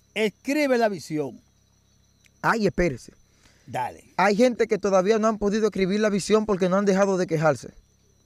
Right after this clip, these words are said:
Speaker 1: Claro, porque entonces cuando él dice, "Tocante a mi queja", ahí mismo le baja el rema de Dios,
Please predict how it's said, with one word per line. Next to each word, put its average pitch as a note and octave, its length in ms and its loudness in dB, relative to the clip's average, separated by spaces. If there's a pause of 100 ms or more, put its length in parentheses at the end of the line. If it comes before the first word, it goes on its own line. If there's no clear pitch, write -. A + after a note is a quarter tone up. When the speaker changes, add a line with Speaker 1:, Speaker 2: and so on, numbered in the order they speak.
(120)
Speaker 1:
Claro, G2 380 -10
porque F#3+ 240 -6
entonces F3+ 380 -4
cuando E3 440 -4
él A3 80 -4
dice, A3+ 380 -4 (560)
"Tocante A3 420 -2
a A#3 40 0
mi A3 140 -2
queja", D#3 420 -4 (800)
ahí E3 140 0
mismo F#3+ 240 0
le F3+ 100 2
baja F3 280 0
el F3+ 60 -2
rema F3+ 300 -2
de E3+ 120 -4
Dios, B3+ 340 4